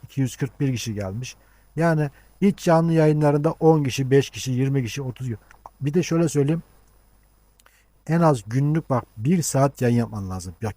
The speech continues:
günlük, günlük. Hani günlük derken şöyle yapacaksın. Ee, bir saatten az canlı yayın yapma yani. Tamam üç günde bir yap, beş günde bir yap ama,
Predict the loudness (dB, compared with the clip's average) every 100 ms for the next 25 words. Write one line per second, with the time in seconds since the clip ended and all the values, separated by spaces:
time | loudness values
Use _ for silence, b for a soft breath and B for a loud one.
0 | -6 -4 0 -2 -4 -6 -6 -4 -6 -10
1 | _ _ _ _ _ -8 -6 -4 -4 -2
2 | 0 0 0 0 2 2 2 -2 -6 -4
3 | -6 -6 -8 -10 b b b _ 0 2
4 | 4 2 2 2 -2 0 0 2 2 0
5 | 2 2 2 4 2 0 -2 -8 -8 -14
6 | -20 -6 -6 -4 -6 -4 -2 0 0 -2
7 | -2 -4 -4 -4 -2 -2 0 -2 -4